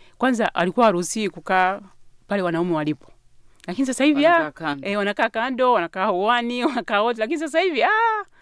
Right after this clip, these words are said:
Speaker 1: hata kama ni kwenye klabu ya pombe, wote wanakaa. Na wanazungumza mambo zamani ambapo nani angemsikiliza mwanamke? <laughs> Kwa hiyo mimi nasema kwa kweli, nani, tumepiga hatua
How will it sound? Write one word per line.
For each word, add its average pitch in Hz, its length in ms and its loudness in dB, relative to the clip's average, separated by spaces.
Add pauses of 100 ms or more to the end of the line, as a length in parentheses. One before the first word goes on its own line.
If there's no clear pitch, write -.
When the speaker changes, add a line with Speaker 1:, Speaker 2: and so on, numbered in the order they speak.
(140)
Speaker 1:
hata 339 160 -2
kama 320 140 0
ni 294 80 -2
kwenye 285 160 -2
klabu 302 240 -2
ya 269 120 0
pombe, 226 340 -6 (380)
wote 285 200 -4
wanakaa. 214 400 -2 (420)
Na 269 120 -2
wanazungumza 302 720 2
mambo 262 540 0 (680)
zamani 285 340 0
ambapo 285 180 -2
nani 330 160 2
angemsikiliza 240 560 -2
mwanamke? 277 440 0 (500)
<laughs> - 520 -20
Kwa 202 100 0
hiyo 240 80 4
mimi 247 100 -2
nasema 233 300 -4
kwa 196 140 -2
kweli, 214 420 -4 (400)
nani, 175 600 -4
tumepiga 208 500 -8
hatua 202 520 -6